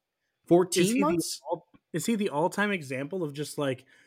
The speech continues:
Speaker 2: the thing that matters most with soccer players is confidence,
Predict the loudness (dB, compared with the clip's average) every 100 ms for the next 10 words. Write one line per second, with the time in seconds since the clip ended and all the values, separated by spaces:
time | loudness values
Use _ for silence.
0 | _ _ _ _ -6 -4 -2 0 -2 -4
1 | -4 -2 -2 -2 -4 -4 -2 -4 -8 -6
2 | -4 -4 -10 -20 _ _ _ -20 _ _
3 | -12 -10 -10 -8 -8 -4 -2 0 -2 -4
4 | -8 -12 -10 -10 -8 -10 -12 -20